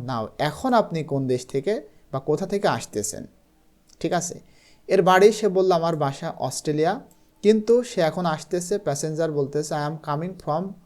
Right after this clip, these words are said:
London, আমি এখন লন্ডন থেকে আসতেছি।" অস্ট্রেলিয়ায় বাড়ি, প্রথমে সে লন্ডনে ভ্রমণ করতে গিয়েছিল, লন্ডন শেষে এখন সে বাংলাদেশে আসতেছে। এই জন্য এভাবে প্রশ্ন করতেছে যে, "Where are you coming from now?"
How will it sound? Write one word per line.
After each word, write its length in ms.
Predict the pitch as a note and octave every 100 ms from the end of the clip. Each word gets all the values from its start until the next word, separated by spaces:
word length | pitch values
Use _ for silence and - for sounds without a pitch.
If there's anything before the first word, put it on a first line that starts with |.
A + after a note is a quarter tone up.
| D3
London, 360 | E3+ F#3+ D3 - - _ _ _
আমি 180 | - D#3
এখন 300 | E3+ E3+ F#3
লন্ডন 420 | D#3 C#3+ D3 D#3+
থেকে 240 | D3+ D3 A2+
আসতেছি।" 540 | G2 - G#2 - - - _ _ _ _ _
অস্ট্রেলিয়ায় 520 | B2 B2+ - F3 F#3+
বাড়ি, 300 | F3+ F3+ G#3+
প্রথমে 400 | B3 E3 D#3+ E3
সে 160 | E3+ E3
লন্ডনে 480 | D3 C#3+ C#3+ D3+ D3+
ভ্রমণ 360 | D3 D3+ D#3+
করতে 300 | E3 F3 F3+
গিয়েছিল, 420 | F#3 F#3 F3+ G#3+
লন্ডন 500 | G3+ E3 F3 F#3 A3
শেষে 440 | G#3+ A#3 A3+ C#4 C#4+ - _ _ -
এখন 260 | C#3 E3+
সে 180 | F3+ F#3+
বাংলাদেশে 680 | C#3+ C3+ C#3 C#3+ D3 G#3+ C4+ - _ _
আসতেছে। 540 | - C#3 - A#2+ G#2 -
এই 160 | - E3
জন্য 260 | F3 G3+
এভাবে 200 | G#3 E3
প্রশ্ন 360 | E3+ E3+ E3 E3
করতেছে 500 | D3+ C#3 - C#3+ D#3
যে, 200 | D3+ F3+ - - _ -
"Where 200 | G3+ G#3
are 320 | - D#3 D#3
you 80 | F3
coming 400 | F3 C#3+ C#3+ F3
from 460 | F3 - B2+ C3 A#2+
now?" 300 | A#2 A2